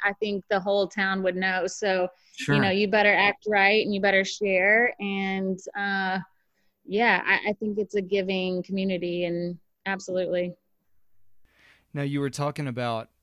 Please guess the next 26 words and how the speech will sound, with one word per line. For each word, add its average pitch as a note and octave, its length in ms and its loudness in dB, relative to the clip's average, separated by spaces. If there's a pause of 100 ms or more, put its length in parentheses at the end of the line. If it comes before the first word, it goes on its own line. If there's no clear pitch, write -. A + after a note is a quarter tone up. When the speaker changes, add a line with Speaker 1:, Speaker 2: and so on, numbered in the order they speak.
Speaker 2:
um, A2 540 -12 (880)
you, C3 300 -6
you A#2+ 420 -6
enter C#3+ 300 -4
into B2+ 220 -6
this G2+ 260 -10
world G2 560 -10
and A2 160 -10
you G#2+ 60 -10
have C3 360 -8
the A#2+ 80 -12
booth, G2 640 -12 (180)
and, G#2+ 460 -10 (680)
and B2 160 -6
then A#2+ 200 -4
very C#3+ 240 -4
quickly C3 540 -8
as A2 140 -10
you A#2 80 -8
go A#2+ 180 -6
down A#2+ 240 -4
this, A2 240 -8
you A#2 80 -8
run A#2 160 -8
into A2 180 -10
obstacles. G#2+ 920 -14